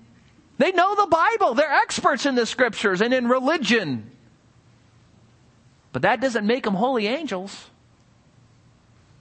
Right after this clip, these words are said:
I would imagine that some of you here this morning know quite a bit about the Bible, about Christ, about the gospel, about heaven, about hell.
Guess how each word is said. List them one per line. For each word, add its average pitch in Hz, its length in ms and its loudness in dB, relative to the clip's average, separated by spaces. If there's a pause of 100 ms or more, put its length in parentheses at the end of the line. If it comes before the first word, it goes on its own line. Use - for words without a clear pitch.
(920)
I 139 80 2
would 170 120 2
imagine 185 440 0
that 170 140 0
some 208 200 0
of 160 80 -2
you 190 140 0
here 202 420 0 (240)
this 156 240 -2
morning 208 420 2
know 180 140 2
quite 214 320 0
a 180 60 0
bit 202 180 0
about 185 300 0
the 165 80 0
Bible, 202 340 2
about 170 240 2
Christ, 208 380 0
about 160 240 0
the 160 80 0
gospel, 202 480 0
about 165 220 2
heaven, 214 340 0
about 160 300 2
hell. 208 600 0